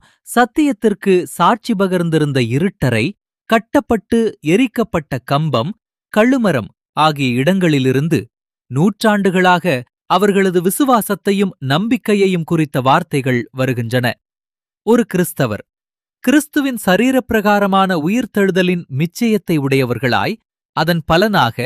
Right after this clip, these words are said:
அவரது வருகையில் தங்களுடைய உயிர்த்தெழுதலில் நிச்சயத்தை கொண்டிருந்த காரணத்தால், அவர்கள் மரணத்திற்கு மேற்பட்டவர்களாக இருந்து மரணத்தை நிந்தித்தனர் என்கிறார். சுதந்திரமடைந்தவர்களாக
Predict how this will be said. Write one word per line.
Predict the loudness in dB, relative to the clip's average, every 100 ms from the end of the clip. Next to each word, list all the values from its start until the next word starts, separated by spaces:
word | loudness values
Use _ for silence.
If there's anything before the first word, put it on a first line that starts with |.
| -8 _ _
அவரது | -2 0 2 2 2
வருகையில் | 2 2 0 0 -4 -8 _
தங்களுடைய | -2 0 2 2 2 2
உயிர்த்தெழுதலில் | 4 2 2 2 0 2 2 0 -2
நிச்சயத்தை | -4 -4 -2 -2 0 -2 -2
கொண்டிருந்த | 0 0 0 0 0
காரணத்தால், | 0 0 -2 -2 0 0 0 _ _ _ -2
அவர்கள் | 0 2 0 -2
மரணத்திற்கு | -4 0 2 2 -4 -4 -6 -2 -2
மேற்பட்டவர்களாக | 0 0 -2 -4 -2 -2 2 0 0
இருந்து | -2 -2 -2 -2 -4 _ _ _
மரணத்தை | -2 0 2 -2 -4 0 -2 -2
நிந்தித்தனர் | -2 -2 0 -2 0 0 0 0
என்கிறார். | -4 -8 -4 -2 -2 -2 _ _ _ _ _ _ _ _ _ -6
சுதந்திரமடைந்தவர்களாக | 0 0 0 0 0 -2 0 0 0 4 4